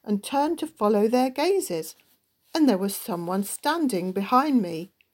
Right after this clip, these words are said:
He said, "Woman, why are you crying?" "Who is it that you are looking for?" I thought he must be the gardener, so I said, "Sir, if you have carried him away,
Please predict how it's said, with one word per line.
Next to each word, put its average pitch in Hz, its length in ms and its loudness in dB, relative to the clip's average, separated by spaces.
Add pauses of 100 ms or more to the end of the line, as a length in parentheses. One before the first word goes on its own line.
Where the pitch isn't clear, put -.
(360)
He 240 140 -4
said, 247 340 2 (560)
"Woman, 190 520 -2 (560)
why 180 380 4
are 202 100 2 (120)
you 262 60 0
crying?" 262 680 0 (1120)
"Who 202 200 2
is 190 140 0
it - 240 -4
that - 260 -6
you 202 100 2
are 196 60 4
looking 240 400 2
for?" 170 420 -4 (1300)
I 254 80 -2
thought 262 340 2
he 196 100 0
must 190 280 0
be 202 120 -4
the 185 100 -2
gardener, 220 580 0
so 214 240 -2
I 220 80 2
said, 233 240 0 (200)
"Sir, 233 600 4
if 254 160 -4
you 320 160 4
have 339 220 -2
carried 262 400 2
him 233 160 0
away, 214 400 2